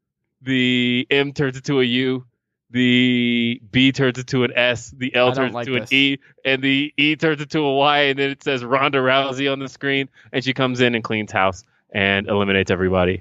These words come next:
Speaker 1: and is your Rumble winner.
Speaker 2: Who does she even challenge?
Speaker 1: Charlotte.
Speaker 2: I thought they were friends.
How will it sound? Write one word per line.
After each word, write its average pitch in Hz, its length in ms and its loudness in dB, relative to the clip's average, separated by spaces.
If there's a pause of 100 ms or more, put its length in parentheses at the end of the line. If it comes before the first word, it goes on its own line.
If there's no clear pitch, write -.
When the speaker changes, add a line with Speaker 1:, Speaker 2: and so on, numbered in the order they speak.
(120)
Speaker 1:
and 87 420 -2
is 90 400 -2
your 98 220 4
Rumble 92 320 2
winner. 90 240 0 (240)
Speaker 2:
Who 196 120 -8
does 220 120 -8
she - 100 -6
even 208 180 -4
challenge? 113 600 -12 (880)
Speaker 1:
Charlotte. 95 420 2 (1120)
Speaker 2:
I 180 80 -6
thought 247 100 -8
they 285 100 -4
were 269 100 -2
friends. 214 580 -4